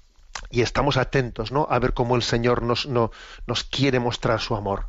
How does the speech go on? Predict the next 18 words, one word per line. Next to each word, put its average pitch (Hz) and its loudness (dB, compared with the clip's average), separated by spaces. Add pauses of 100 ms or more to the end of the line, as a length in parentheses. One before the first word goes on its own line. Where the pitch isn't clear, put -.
a 120 -4
través 113 4
de 101 -2
ellos. - -8 (1800)
Bien, 131 4
este 123 2
programa 123 2
de 127 4
Sexto - 0
Continente 143 0 (640)
tiene 123 2 (300)
una 120 0
interacción 120 2
con 117 0
vosotros 170 2
a 135 0
través 117 2
de, 117 4